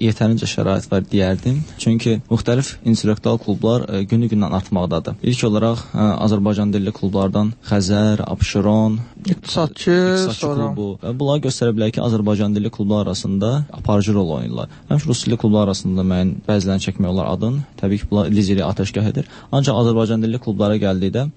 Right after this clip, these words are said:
Speaker 1: burada potensialını ortaya qoymaq üçün hal-hazırda deyərdim ki, yetərincə imkan vardır. Yetərincə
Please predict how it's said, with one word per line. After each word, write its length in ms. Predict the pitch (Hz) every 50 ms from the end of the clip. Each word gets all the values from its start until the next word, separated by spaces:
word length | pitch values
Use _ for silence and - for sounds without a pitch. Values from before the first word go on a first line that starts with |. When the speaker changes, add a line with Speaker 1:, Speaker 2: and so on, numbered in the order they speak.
| -
Speaker 1:
burada 380 | - - 139 131 123 - 151 - - - -
potensialını 680 | 131 120 - 123 113 110 - 113 107 110 117 127 135
ortaya 380 | 90 92 113 107 - 117 117 110
qoymaq 320 | 113 107 107 110 110 113 113 -
üçün 120 | 139 143 - - -
hal-hazırda 640 | 151 147 139 120 113 101 95 107 98 95 104 104 104
deyərdim 320 | 107 104 98 98 113 120
ki, 80 | 127 117 113
yetərincə 480 | - 113 104 104 104 98 104 101 107 120 - - - -
imkan 360 | 107 101 - 104 95 95 95
vardır. 340 | 92 87 80 - - 123 - 110
Yetərincə 340 | 107 - 110 117 117 117